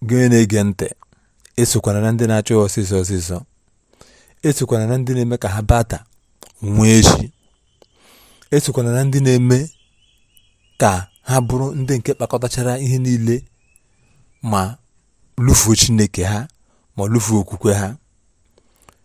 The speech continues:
Were ntachi obi na okwukwe, ị ga-enwe mmeri nke pụrụ iche. Ị ga-enwe akọ mgbaama nke pụrụ iche. Ị ga-enwe ihe nketa nke pụrụ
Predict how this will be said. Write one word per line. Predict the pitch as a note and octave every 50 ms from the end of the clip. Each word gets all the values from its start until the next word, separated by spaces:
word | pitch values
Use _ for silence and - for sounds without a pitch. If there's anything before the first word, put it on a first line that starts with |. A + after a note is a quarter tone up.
| _ _ _ _
Were | A#2+ A2 G#2+ G#2+ A2+ A#2+ B2 D3 G3 - _ _ _ _ _ -
ntachi | B2 A#2+ - B2+ A#2+ - - -
obi | B2+ B2 A2 F#2 - D2 - _ _ _ _ _ _ _ _ _ _ _ _ _ _ _ _ _ _ _ _ _ _ _ _ _ _ _ _
na | A#2 G#2
okwukwe, | G2 F#2+ - G2+ F#2 - A#2 A2+ C#3+ D#3 _ _ _ _ _ _ _ _ _ _ _ _ _ _ _
ị | D3+ D3
ga-enwe | B2 G#2+ A2+ G#2+ G#2 G#2+ A2+ A#2+
mmeri | B2 B2+ B2 B2+ C3 B2+ B2+ C3
nke | B2 - - C#3+
pụrụ | A#2+ - - C3 A#2+ B2
iche. | B2 B2 A2+ - - - - - _ _ _ _ _ _ _ _ _ _ _ _ _ - - _ _ _ _ _ -
Ị | E3 D#3+
ga-enwe | B2+ C3 A#2 A2+ A#2+ C3 C3
akọ | C3 B2 - C#3+ C3+
mgbaama | B2+ A#2+ A#2+ A2+ G2+ G2 G2
nke | G2+ - C3 A#2+
pụrụ | - - A#2+ A2+
iche. | A2+ A2 G#2 - - - - - _ _ _ _ _ _ _ _ _ _ _ _ _ _ _ _ _ _ _ _ _ _ _ -
Ị | G3+ G3+
ga-enwe | C#3+ - C#3+ C3+ C3 B2+ A#2+ A#2+ B2+ C#3+ E3+ F#3 G#3+ - _ _ _ _ _ _ _ _ _ _ _ _ _ _ _ _ _ _ _ _ _ _ _ _ _ _ _ _ _ _
ihe | F3+ F#3 E3 E3 F3+ F#3 F#3 -
nketa | F#3+ F3 - C#3 A#2+ - D3 C#3+
nke | C3+ - E3+ D3+
pụrụ | - - C#3+ C#3